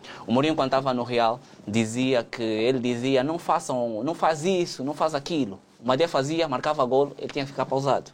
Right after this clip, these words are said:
porque marcou golo, que é o objetivo. Na comédia é a mesma coisa.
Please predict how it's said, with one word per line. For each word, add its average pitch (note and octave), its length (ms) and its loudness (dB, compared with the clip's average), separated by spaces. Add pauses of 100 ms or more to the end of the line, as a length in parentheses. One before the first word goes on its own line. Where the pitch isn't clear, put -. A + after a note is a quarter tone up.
(540)
porque - 220 -4
marcou G2+ 240 0
golo, A#2 460 4
que G#2+ 80 -4
é - 20 2
o G#2 40 2
objetivo. A2 460 -4 (840)
Na C#3+ 120 4
comédia D#3 300 -2
é D#3+ 60 0
a - 20 0
mesma D3+ 180 -2
coisa. C3 320 -4